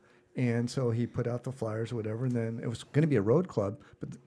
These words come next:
four kids showed up to the first meeting and they all had mountain bikes. It's like, "I guess we're a mountain biking club." <laughs>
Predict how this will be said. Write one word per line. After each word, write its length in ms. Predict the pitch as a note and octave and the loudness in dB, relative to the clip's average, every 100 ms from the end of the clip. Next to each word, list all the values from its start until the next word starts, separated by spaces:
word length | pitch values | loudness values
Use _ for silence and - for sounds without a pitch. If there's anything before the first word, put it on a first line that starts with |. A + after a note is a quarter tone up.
| - | -2
four 160 | D#3 D3 | 0 0
kids 200 | D3 C#3+ | -4 0
showed 220 | D3 B2+ | 2 2
up 80 | C3+ | 0
to 60 | |
the 80 | A#2+ | -4
first 260 | - C#3 B2+ | -2 -2 0
meeting 240 | C#3 D#3 | 0 2
and 80 | A#2+ | 2
they 60 | |
all 80 | A2+ | 2
had 100 | A2+ | 2
mountain 260 | A#2 D3 A#2+ | 2 0 -2
bikes. 380 | G2+ - - - - - - | -6 -8 -12 -18 -20 -12 -6
It's 80 | A2+ | -2
like, 140 | A#2+ | 0
"I 100 | B2 | 2
guess 180 | C3 C3+ | 0 -2
we're 100 | B2+ | 0
a 20 | |
mountain 240 | C3 - | 0 0
biking 240 | A2+ G#2 - | -2 -4 -6
club." 240 | - - - - | -8 -10 -12 -18
<laughs> 240 | B3+ - | -20 -18